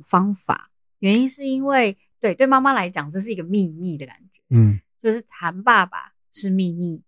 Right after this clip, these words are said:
Speaker 1: 谈了我就会生气，
Speaker 2: 嗯。
Speaker 1: 所以你们都不需要知道，我也没有跟你们讲。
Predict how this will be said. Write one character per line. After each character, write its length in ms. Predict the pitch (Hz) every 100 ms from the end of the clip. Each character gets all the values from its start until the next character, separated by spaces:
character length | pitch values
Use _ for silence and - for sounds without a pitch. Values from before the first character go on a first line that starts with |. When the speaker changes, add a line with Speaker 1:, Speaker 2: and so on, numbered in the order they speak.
| _ _ _
Speaker 1:
谈 240 | - 170 180
了 200 | 190 165
我 140 | 151
就 180 | - 185
会 160 | 170 165
生 300 | - 170 185
气， 380 | - 175 139 _ -
Speaker 2:
嗯。 60 | 120
Speaker 1:
所 120 | 175
以 240 | 175 156 _ _ _ _
你 100 | 180
们 160 | 160 160
都 100 | 190
不 120 | 196
需 140 | -
要 140 | 175 175
知 200 | - 156
道， 180 | 160
我 140 | 160 160
也 40 |
没 100 | 160
有 100 | 156
跟 160 | 151 151
你 60 |
们 180 | 131 _
讲。 160 | _ _